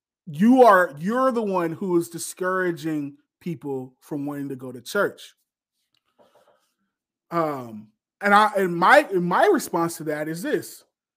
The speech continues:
My, my G,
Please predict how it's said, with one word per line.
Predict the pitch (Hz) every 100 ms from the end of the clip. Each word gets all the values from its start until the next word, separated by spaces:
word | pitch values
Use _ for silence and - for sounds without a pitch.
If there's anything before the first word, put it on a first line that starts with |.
| _ _ _ _ _ _ _ _ _ _ _ _ _ _ _ _ _ 180 170 _ _ _
My, | 175 208 214 220 208 175
my | 196 208
G, | 165 302 294 156 107